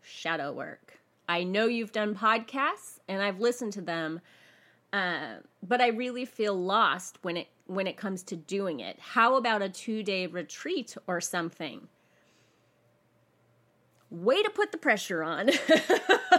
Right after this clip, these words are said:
I get a lot of emails, people asking me to set up retreats, and I have to say, I have a lot of fear and self-doubt around that.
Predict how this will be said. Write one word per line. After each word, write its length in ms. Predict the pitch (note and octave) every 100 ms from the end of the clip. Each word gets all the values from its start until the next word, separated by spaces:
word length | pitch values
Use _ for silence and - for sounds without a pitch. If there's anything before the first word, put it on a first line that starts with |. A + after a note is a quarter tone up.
| -
I 280 | F#4+ C#4 C4+
get 180 | - C#4+
a 120 | C4
lot 480 | A#3 A#3 A3 A3 - - - - -
of 200 | A3+ G3+
emails, 640 | D4+ G#4 D#4+ G#3 F#3+ F#3 -
people 280 | A3+ B3 A3+
asking 360 | G3+ A3 -
me 140 | A3 F#3
to 80 |
set 240 | G3+ G3+ F#3+
up 180 | F#3+ -
retreats, 720 | E3+ - G3 A#3 - - - - - - _
and 120 | G#3+
I 100 | G#3+
have 320 | A3 C4+ D4+
to 100 | -
say, 640 | D4 - A#3+ A#3 A#3+ D4 - _ _ _ _ _ _ _ _ _ _ _ _ _ _
I 100 | A#3+
have 120 | C#4
a 60 | C#4
lot 180 | C4+ B3+
of 100 | C#4
fear 380 | - G4+ G#3
and 160 | E3+ G3+
self-doubt 480 | - A#3+ - D#4 C#4+
around 260 | A#3 F#3+
that. 240 | F#3 F3